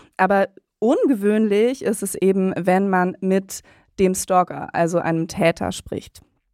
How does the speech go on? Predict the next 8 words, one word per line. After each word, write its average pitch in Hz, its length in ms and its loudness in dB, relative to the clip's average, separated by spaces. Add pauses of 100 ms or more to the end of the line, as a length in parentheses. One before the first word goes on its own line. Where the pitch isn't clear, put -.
(400)
Und, 214 340 -4
ähm, 180 280 0 (280)
in 180 300 0
dem 202 160 2
konkreten 226 600 0
Fall 208 460 0 (300)
war 180 200 2
das, 220 340 -2